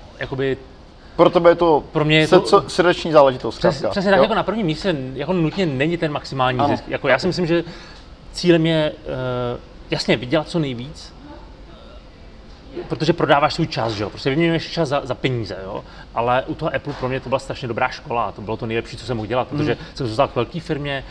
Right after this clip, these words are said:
Speaker 1: která mě naučila všechno a ještě mi k tomu dala ohromný servis kolem, rozumíš, jo?
Speaker 2: Mhm.
Speaker 1: A já měl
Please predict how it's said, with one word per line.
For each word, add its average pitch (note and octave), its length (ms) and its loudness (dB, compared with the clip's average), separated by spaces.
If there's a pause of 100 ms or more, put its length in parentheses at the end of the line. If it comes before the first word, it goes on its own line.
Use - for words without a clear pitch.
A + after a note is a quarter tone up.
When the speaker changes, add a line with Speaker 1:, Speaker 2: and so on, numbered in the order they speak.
(120)
Speaker 1:
která A#2 140 0
mě B2+ 140 0
naučila C3 380 -4
všechno C3+ 320 -6
a - 20 0
ještě C3 180 -6
mi B2 100 -6
k - 60 -14
tomu B2+ 160 -6
dala A#2+ 180 0
ohromný A#2 340 -4
servis A#2+ 320 -6
kolem, A#2 420 -4
rozumíš, A2+ 360 -8
jo? A2+ 80 -8 (140)
Speaker 2:
Mhm. D#3 160 -2
Speaker 1:
A - 20 0
já A#2 80 2
měl B2+ 280 2